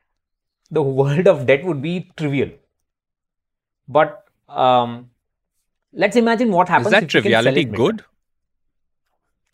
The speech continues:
Speaker 1: Um, yeah, it's not practical because people like to make money. Because, uh, wherever money can be made, people like to be made. So, like to make it. So,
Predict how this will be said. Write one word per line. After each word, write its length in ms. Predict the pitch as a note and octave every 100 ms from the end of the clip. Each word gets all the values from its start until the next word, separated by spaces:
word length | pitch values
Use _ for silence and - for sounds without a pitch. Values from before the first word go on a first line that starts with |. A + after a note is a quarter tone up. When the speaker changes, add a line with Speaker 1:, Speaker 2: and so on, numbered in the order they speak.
| _ _ _ _ _
Speaker 1:
Um, 520 | A3 C4 C#4 C#4 C4+ A#3
yeah, 260 | E3 G#3 -
it's 200 | B3+ A3
not 240 | C#4 C#4+ -
practical 540 | F3 - E3+ D#3+ G#2+
because 320 | A2 D3 C#3+
people 340 | - D#3 G3 G3
like 300 | F#3+ F#3 F3+
to 80 |
make 240 | G3 E3+ E3+
money. 400 | B2 A2+ E2+ _ _ A2
Because, 340 | A#2 D3 B2
uh, 460 | - A#2 G#2 - G2+
wherever 400 | A2+ C3 E3 F3+
money 180 | D3 D#3+
can 220 | D#3+ D#3
be 100 | D#3+
made, 220 | D3+ D#3
people 220 | D3 B2 C#3
like 180 | B2+
to 60 | C3
be 120 | A#2
made. 300 | G2+ F2+ E2+
So, 340 | - A#2 F#2+ -
like 440 | A2+ G2+ G#2+ A2
to 60 | A2+
make 240 | G2 F#2+
it. 140 | F2 -
So, 320 | B2+ G#2+